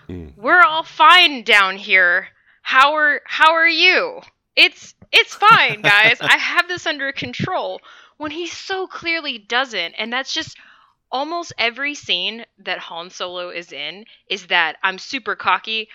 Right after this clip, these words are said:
Speaker 2: I'm super on top of things. Guys, I don't have this. I really don't have this, but please don't tell anybody I don't have this. No,
Speaker 3: <laughs>
Speaker 2: no, nobody needs to know. It's fine."
Speaker 1: <laughs>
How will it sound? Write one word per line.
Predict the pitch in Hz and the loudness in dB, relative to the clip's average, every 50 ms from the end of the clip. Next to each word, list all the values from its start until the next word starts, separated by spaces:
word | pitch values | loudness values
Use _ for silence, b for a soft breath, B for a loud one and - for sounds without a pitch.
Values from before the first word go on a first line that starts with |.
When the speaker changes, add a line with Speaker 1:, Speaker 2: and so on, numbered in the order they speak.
| B B B | B B B
Speaker 2:
I'm | - 175 175 | -10 -10 -10
super | - - - 220 214 - 208 196 | -14 -16 -16 -16 -14 -10 -8 -6
on | 180 165 165 | -6 -6 -8
top | - 175 165 170 - | -8 -10 -12 -12 -12
of | 190 - | -12 -8
things. | 226 226 226 226 226 226 - b b b b _ | -6 -6 -6 -6 -8 -14 -20 b b b b _
Guys, | - 208 185 196 196 | 2 4 4 4 2
I | 202 180 | 0 0
don't | 185 202 185 165 - | 0 -2 -4 -4 -4
have | 175 156 147 - 131 | -6 -8 -8 -8 -10
this. | 123 101 - - - - B B B B - | -14 -14 -14 -16 -20 -20 B B B B -2
I | 196 254 | -2 -2
really | 247 190 214 220 226 247 269 | 0 -2 -2 -2 0 0 0
don't | 233 262 247 214 | 2 0 0 0
have | 214 - 220 214 196 - | 0 0 0 0 0 -4
this, | 175 180 - - | -10 -12 -12 -14
but | - 185 - | -16 -16 -16
please | - - 202 208 202 | -12 -12 -12 -10 -8
don't | 226 208 - | -8 -8 -8
tell | - - 196 185 | -6 -4 -4 -4
anybody | 175 175 165 156 151 143 151 143 | -4 -6 -10 -10 -10 -10 -8 -8
I | 135 147 | -8 -8
don't | - 160 - - | -10 -12 -14 -14
have | - 156 - - | -16 -16 -16 -16
this. | - - - - - - - 170 160 - | -16 -16 -14 -16 -18 -10 -8 -8 -8 -6
No, | 214 226 208 208 214 | -2 -2 -2 0 -2
Speaker 3:
<laughs> | 196 160 220 | -4 -6 -2
Speaker 2:
no, | 208 214 233 240 208 | 0 0 0 0 -2
nobody | 240 233 247 277 269 233 | -2 -2 -2 -2 -4 -4
needs | 214 202 196 - - | -4 -6 -8 -8 -8
to | 202 | -6
know. | 185 165 - - | -6 -6 -6 -6
It's | 135 - 170 170 127 127 | -6 -6 -4 -4 -2 0
fine." | 139 226 175 151 139 123 147 - - - | 0 2 2 0 0 -4 -6 -10 -8 -8
Speaker 1:
<laughs> | 165 | -8